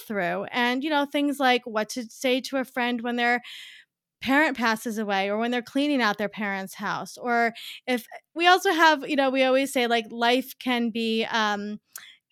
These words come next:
even the little things can throw us, right? So we have what to say to your friend when their trip is canceled or when they don't know what to wear or when they get stood up for a date, right? So there's, like, all these different scripts. Um, and so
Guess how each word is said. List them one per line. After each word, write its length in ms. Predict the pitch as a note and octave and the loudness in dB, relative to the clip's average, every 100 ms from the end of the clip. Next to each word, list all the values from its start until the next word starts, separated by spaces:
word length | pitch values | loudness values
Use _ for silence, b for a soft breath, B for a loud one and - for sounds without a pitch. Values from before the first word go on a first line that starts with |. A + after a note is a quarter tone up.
| _ | _
even 240 | D#4 F4 | -2 2
the 80 | F#4 | 2
little 300 | D4 C4 C#4 | 2 4 2
things 300 | C#4+ G#3+ G3+ | 2 -2 -4
can 180 | - A3 | -4 -6
throw 260 | G#3+ F#3+ F#3 | 0 -2 -2
us, 240 | - - | -8 -2
right? 260 | A3+ A3+ A3 | 2 2 0
So 140 | B3+ | 0
we 100 | C4 | 2
have 340 | B3+ B3+ A#3+ A3 | 4 4 4 2
what 160 | B3 | -4
to 80 | C4+ | -4
say 180 | B3+ B3+ | 0 0
to 60 | B3 | 2
your 120 | A#3 | -2
friend 220 | A#3 A3+ | 0 -2
when 100 | A3+ | 0
their 120 | B3+ C4+ | 0 -2
trip 240 | - F#4 | -2 -2
is 140 | C4 - | -2 -6
canceled 560 | G3+ F3+ - F3 E3 - | -8 -8 -6 -8 -6 -4
or 120 | A#3+ | -2
when 100 | C4 | 0
they 100 | C4+ | 0
don't 200 | B3 C4+ | 0 -2
know 80 | D4+ | 0
what 120 | D#4 | -2
to 100 | D4+ | -2
wear 500 | A#3+ A3+ B3 G3+ G#2+ - B B B | -2 2 4 2 -2 -10 B B B
or 280 | C4+ C4+ B3+ | 4 4 4
when 220 | C4+ C4 | 4 4
they 100 | C4 | 4
get 180 | C4+ C4 | 2 0
stood 300 | - C#4+ C4+ | -2 0 0
up 160 | C4 | -2
for 120 | - C4 | 0 0
a 80 | |
date, 400 | A3+ G#3 G#3+ F3+ - | 0 2 0 0 -2
right? 260 | A#3+ B3 | 0 0
So 100 | A#3+ | -2
there's, 220 | D4 D#4 C#4 | 0 0 0
like, 160 | C#4 | 2
all 140 | C#4 C#4 | 4 4
these 180 | D4+ | 2
different 320 | C4+ B3 A#3 A3+ | -2 -4 -4 -6
scripts. 440 | - G#3+ - - B B B - | -2 -4 -4 -16 B B B 0
Um, 220 | B3 A#3 | 2 4
and 160 | B3+ C4 | 2 2
so 340 | C#4+ C4 A#3 | 4 4 2